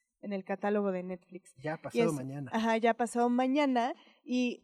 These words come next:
Speaker 1: retoma la historia del equipo de rugby uruguayo, que tuvo un accidente, eh, de avión en los Andes, y que,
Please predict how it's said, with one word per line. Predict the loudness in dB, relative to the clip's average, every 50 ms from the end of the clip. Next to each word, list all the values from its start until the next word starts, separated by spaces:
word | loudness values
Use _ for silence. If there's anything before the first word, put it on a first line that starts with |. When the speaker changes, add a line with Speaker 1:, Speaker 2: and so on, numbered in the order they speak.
| _ -8
Speaker 1:
retoma | -2 2 2 2 2 0 _ _ 4 4 6 6 4 2 2 2 0 0 -2 -6 -10
la | -10 -6 -6 -4 -4 -6
historia | -8 -10 -12 -16 -20 -20 _ _ _ 4 4 4 4 4 2 2 2 2 2
del | 0 -2 -2
equipo | -4 -6 _ -10 -10 -8 -4 -2 -2 -2
de | 0 0 -2 -2
rugby | -2 0 0 0 0 0 -2 -6 -4 -4 -4
uruguayo, | -4 -2 -2 -2 0 2 2 2 2 2 0 -2 -2 -2 -4 -8 _ _ _ _ _
que | -16 -6
tuvo | -2 -2 -2 0 0
un | -2 -2 -2
accidente, | -4 -4 -6 -10 -8 -4 -2 -2 -2 -2 -4 -6 -4 -2 -2 0 0 -2 -2 -4 -6 -8 -12 -12 -12 -12 -10 -12 -12 -14
eh, | -16 _
de | -4 0 0
avión | 0 2 0 0 -2 -2 -2
en | -4 -6
los | -6 -8 -8 -8
Andes, | -8 -8 -8 -8 -8 -8 -8 -10 -14 _ _ _ _ _ _ _ _ _ _ _ _
y | -4 -4 -4 -2 2
que, | 4 6 6 6 4 2